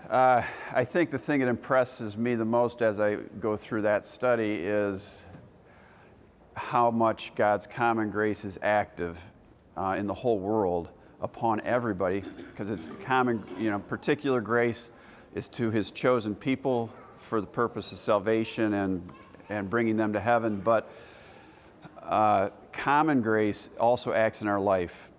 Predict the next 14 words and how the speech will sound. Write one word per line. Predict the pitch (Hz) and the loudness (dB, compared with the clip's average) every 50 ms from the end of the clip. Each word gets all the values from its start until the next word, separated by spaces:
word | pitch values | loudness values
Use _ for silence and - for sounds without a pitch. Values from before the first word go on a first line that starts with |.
| - - - | -20 -12 -4
as | - 98 98 92 | -4 -4 -4 -2
well | 98 107 104 101 101 | 0 0 2 2 2
as | 98 95 90 87 - - - - - - - - - | 2 0 -2 -6 -14 -18 -20 -20 -20 -20 -14 -6 -2
all | 104 110 107 | 0 0 0
the | 107 110 | 0 0
non-believers' | 113 117 110 107 104 104 104 110 107 98 104 101 95 98 | 2 2 2 0 0 -2 -2 -2 -2 -4 -6 -8 -6 -2
lives. | 92 90 90 85 87 90 87 | -2 0 0 -2 -4 -8 -8
And | - 101 101 | -8 -6 -4
we, | 98 98 98 101 - - - - - - - - - | -4 -4 -4 -6 -10 -16 -20 -20 -20 -20 -18 -10 -6
like | 107 113 120 139 - - - - | 0 0 0 0 0 -4 -8 -8
love, | 104 110 110 104 101 98 92 95 | -2 0 2 4 2 2 0 -2
we | 107 104 | -4 -6
saw | - - - 123 120 117 110 | -6 -2 0 2 4 4 4
how, | 104 107 107 107 101 101 101 95 | 4 4 4 4 4 4 2 0